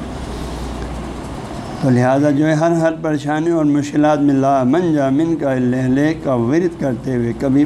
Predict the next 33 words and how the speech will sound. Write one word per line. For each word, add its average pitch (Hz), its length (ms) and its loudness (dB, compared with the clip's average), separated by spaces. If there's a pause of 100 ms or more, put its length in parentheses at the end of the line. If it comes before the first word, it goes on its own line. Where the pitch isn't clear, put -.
پریشان 123 400 0
نہیں 151 260 4
ہوں 165 140 2
گے۔ 120 60 2
جب 117 240 0
آپ 123 220 0
اللہ 135 380 2
سے 147 80 0
اپنا 127 380 0
لوس 113 300 0
لگائے، 123 420 0 (800)
لہذا 110 440 0
کاش 131 440 0
اگر 123 260 0
ان 160 300 2
حقائق 143 440 0
پر 143 120 -2 (120)
ہمیں 160 220 2 (180)
پختہ 147 340 -4
یقین 165 380 0
ہو 160 140 2
جاتا 120 540 0 (440)
تو 123 120 -2
ہماری 135 340 0
زندگی 120 540 2
آسان 147 580 0
ہو 127 120 0
جاتی 104 340 -4 (520)
اور 131 140 0
ایک 147 220 0
پرسکون 151 680 0
زندگی 151 560 2
گزار 127 400 0